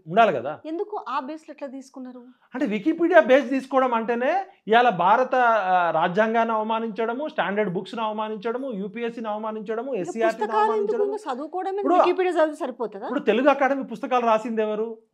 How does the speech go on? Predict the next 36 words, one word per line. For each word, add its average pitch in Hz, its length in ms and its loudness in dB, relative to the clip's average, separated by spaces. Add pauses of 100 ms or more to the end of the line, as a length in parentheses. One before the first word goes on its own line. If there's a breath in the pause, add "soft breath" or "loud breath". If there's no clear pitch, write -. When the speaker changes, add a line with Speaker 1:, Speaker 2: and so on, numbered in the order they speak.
(200)
Speaker 1:
ఆ, 151 120 -8 (380)
గవర్నమెంట్ 214 460 2
ప్రొఫెసర్లు, 190 760 -4
Speaker 2:
అవును. 302 340 -16 (160)
Speaker 1:
టాప్ 202 340 2
టీమ్ 214 200 -4
సెలక్షన్ 185 440 -4
కమిటీ, 190 280 -4
ఎక్స్‌పర్ట్ - 420 -6
కమిటీ, 220 520 -6 (220 loud breath)
వాళ్ళని 220 380 2
స్టాండర్డ్ 226 380 -2
బుక్స్‌కి 214 240 -8
పెడతారు. 180 300 -4
గవర్నమెంట్ 202 520 0
టెక్స్ట్ 202 260 -10
పుస్తకాలు 226 280 -4
రాసేటోళ్ళు 202 520 -2 (180 loud breath)
ఒకటో 196 220 0
తరగతి 214 360 -2
నుంచి 214 240 -10
పన్నెండో 196 320 -4
తరగతి 202 320 -4
వరకు 190 240 -4
రాసే 170 240 -2
పుస్తకాలు 185 420 -4
కూడా 214 140 -4
ప్రొఫెసర్స్ 220 500 -6
రాస్తారు. 170 380 -6 (300)
స్టేట్, 208 300 -2
ఆ, 156 380 -4
ఎస్సీఆర్టీ 214 540 0
వాళ్ళు 208 180 0
రాస్తారు. 202 320 -6
Speaker 2:
ఓకే. 330 120 -12
Speaker 1:
తెట్ల-, 226 220 -8